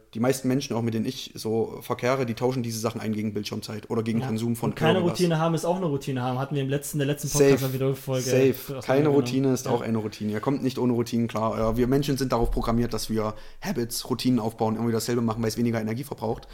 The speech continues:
Speaker 2: Ja.
Speaker 1: Von daher baut euch einfach Habits und Routinen auf, die förderlich für euch sind, die euch stärker machen, gesünder machen, positiver, energiegeladener, sodass ihr einfach mehr Lebensqualität habt.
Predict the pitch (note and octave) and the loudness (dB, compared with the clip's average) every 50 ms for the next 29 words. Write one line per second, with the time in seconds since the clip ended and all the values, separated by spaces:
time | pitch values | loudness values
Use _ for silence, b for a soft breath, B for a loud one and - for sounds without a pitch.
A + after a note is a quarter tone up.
0 | D3+ C#3 C3+ B2+ B B B B - - A#2 A2+ A#2+ B2+ A#2+ A2 B2+ C3 - - | -8 -8 -8 -8 B B B B -4 -2 2 4 4 4 4 6 4 4 4 4
1 | B2+ A#2+ - A2+ A2+ A2 A2 - B2 B2 B2 A#2 - A#2 A2 A2 A2 - - B2+ | 0 0 0 -2 -2 -2 -2 -2 0 0 0 0 0 -2 -4 -4 -4 -2 -2 0
2 | B2+ A#2 A2+ A2+ A2 - - G#2 - F3 F3 E3 D3+ - - C3+ C3 B2 - - | 0 0 0 -2 -2 -4 -6 -2 0 0 0 2 0 2 2 2 2 2 0 -2
3 | A#2+ A#2 A2+ b b b b b - A2 A2 - - C3+ B2+ B2+ B2+ A#2 A#2 A#2 | -2 -2 -4 b b b b b -4 -4 -4 0 0 2 2 4 2 2 0 0
4 | B2 A#2 A#2 A2 A#2+ B2 B2+ B2 A2+ A2+ A2 - A2 A2 A2 B B B B B | -2 -2 -2 0 2 2 4 4 4 2 2 0 -2 -4 -4 B B B B B
5 | - - C3 A#2+ A#2 - - A#2+ A#2 A2+ A2 G#2 G#2+ A2 A2 A2 B2+ - B2 A2+ | -2 0 0 2 0 0 0 0 0 2 0 0 0 0 0 0 0 2 2 2
6 | A2 A2 A2 A2 A2 G#2+ A2 B B B B B B - - A2 A2 G#2+ - G#2+ | 2 0 0 -2 -2 -4 -6 B B B B B B -8 -2 -2 0 0 0 0
7 | G2+ G#2 G#2+ - A2 - - - A2 A2 G#2 G#2 G#2+ D3+ - - - A2 G#2+ G#2 | -2 -2 -2 -2 -4 -4 -2 -2 -2 -2 0 -2 -2 -4 -4 -6 -6 -6 -6 -6
8 | - - - - - A#2 - - | -8 -12 -12 -12 -14 -16 -16 -18